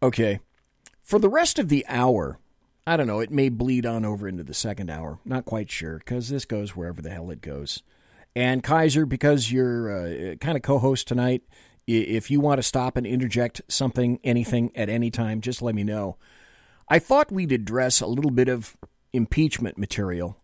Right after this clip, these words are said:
up front. Try to get things out in terms of the truth about what's happening here, why this may be occurring. And then I'd like to discuss with Kaiser what we both think, and maybe you think,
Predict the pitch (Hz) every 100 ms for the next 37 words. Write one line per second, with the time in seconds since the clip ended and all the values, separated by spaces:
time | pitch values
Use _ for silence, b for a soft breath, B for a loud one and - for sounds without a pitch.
0 | - 113 - - 107 92 - _ _ _
1 | _ - 285 277 202 - 170 160 160 131
2 | - _ _ _ - 135 123 87 - -
3 | _ _ - 120 110 135 131 127 - -
4 | 110 107 101 98 - - 151 143 - -
5 | 92 92 - 101 - 117 117 - 82 80
6 | 82 78 - b b b - 107 131 143
7 | 135 123 - 110 104 101 95 78 117 101
8 | 87 90 113 113 113 113 120 113 104 101
9 | - 117 110 - 101 - 110 113 95 104
10 | 98 B B B B - 101 110 120 120
11 | - 117 110 104 98 127 123 - - 113
12 | 110 117 110 120 101 92 117 147 - 104
13 | 95 -